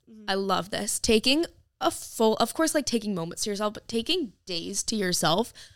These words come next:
Speaker 2: where it's maybe you go get a coffee or you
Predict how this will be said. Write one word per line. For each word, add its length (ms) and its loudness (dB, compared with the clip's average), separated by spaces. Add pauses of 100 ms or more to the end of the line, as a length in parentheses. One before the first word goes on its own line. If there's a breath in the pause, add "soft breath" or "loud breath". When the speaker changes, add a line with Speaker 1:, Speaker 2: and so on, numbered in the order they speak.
(200 loud breath)
Speaker 2:
where 240 8
it's 240 0
maybe 260 6
you 160 8
go 500 6 (520 loud breath)
get 180 4
a 60 -2
coffee 420 0
or 80 0
you 180 -2